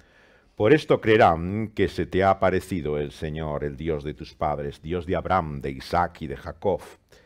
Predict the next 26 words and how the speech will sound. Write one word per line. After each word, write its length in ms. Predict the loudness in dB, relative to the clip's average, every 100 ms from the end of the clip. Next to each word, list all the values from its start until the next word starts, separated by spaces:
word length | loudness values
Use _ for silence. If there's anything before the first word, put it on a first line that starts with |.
| -20 -20 -12 -4
Le 80 |
dijo 200 | -2 4
además 380 | 4 6 4 2
el 80 | -2
Señor: 340 | -2 0 0
"Mete 240 | 0 0 2
ahora 240 | 4 2
tu 140 | -2 -4
mano 260 | -4 -4
en 100 | -6
el 120 | -8
seno, 400 | -8 -6 -4 -6 -12 -20 -20 -20 -20 -16
en 140 | -14
tu 120 | -10 -8
seno". 380 | -6 -6 -8 -12
Y 100 | -10
metió 340 | -8 -6 -2 0
la 120 | 2
mano 260 | 0 -2
en 60 | -6
su 120 | -10
seno, 320 | -6 -4 -4
y 80 | -6
cuando 300 | -6 -6 -2
la 80 | -2
sacó, 460 | -2 -6 -2 -4